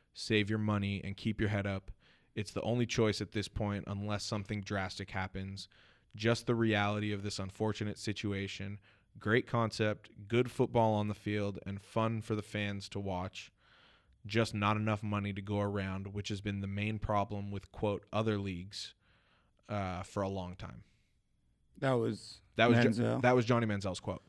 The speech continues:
Speaker 2: Basically talking as the spokesman of the league, it sounds like.
Speaker 1: Well, I mean, he was the most notable guy I knew of besides a couple people that I know,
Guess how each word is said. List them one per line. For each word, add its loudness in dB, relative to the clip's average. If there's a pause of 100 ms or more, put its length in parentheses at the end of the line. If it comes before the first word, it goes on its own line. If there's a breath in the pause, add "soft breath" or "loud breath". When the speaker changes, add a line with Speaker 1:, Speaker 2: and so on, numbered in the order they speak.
(120)
Speaker 2:
Basically -2
talking -2
as -2
the -6
spokesman -4
of -4
the -2
league, 2
it -6
sounds -4
like. -10
Speaker 1:
Well, 4
I 2
mean, 0 (140)
he 2
was 4
the 2
most 6
notable 8
guy 6
I 6
knew 6
of 4
besides 0
a -8
couple 0
people -2
that 0
I 2
know, 0